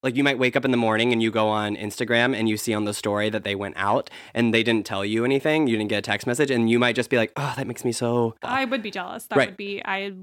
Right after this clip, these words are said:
Speaker 2: would perk up.
Speaker 1: Um, and then when your partner finds a stranger attractive
Speaker 2: Mm.
Speaker 1: and I would be interested to see this happen with David and Patrick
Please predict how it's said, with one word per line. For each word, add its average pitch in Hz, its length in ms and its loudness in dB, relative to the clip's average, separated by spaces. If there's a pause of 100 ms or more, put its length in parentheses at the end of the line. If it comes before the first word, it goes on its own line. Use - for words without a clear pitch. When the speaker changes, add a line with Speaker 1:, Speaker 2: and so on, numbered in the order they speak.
(140)
Speaker 2:
would 208 200 -10 (100)
perk - 220 -10
up. 202 200 -10 (160)
Speaker 1:
Um, 120 400 4
and 127 140 4
then 123 420 2 (120)
when 117 800 6
your 117 200 2
partner 101 760 0 (640)
finds 104 380 2
a 104 80 2
stranger 104 420 2
attractive 110 680 0 (680)
Speaker 2:
Mm. 214 460 0
Speaker 1:
and 107 760 2 (480)
I 131 100 4
would 131 420 2
be 131 160 4
interested 139 440 2
to 131 100 0
see 117 240 2
this 110 220 2
happen 107 480 2
with 104 460 0
David 104 260 0
and 101 100 -2
Patrick 107 400 0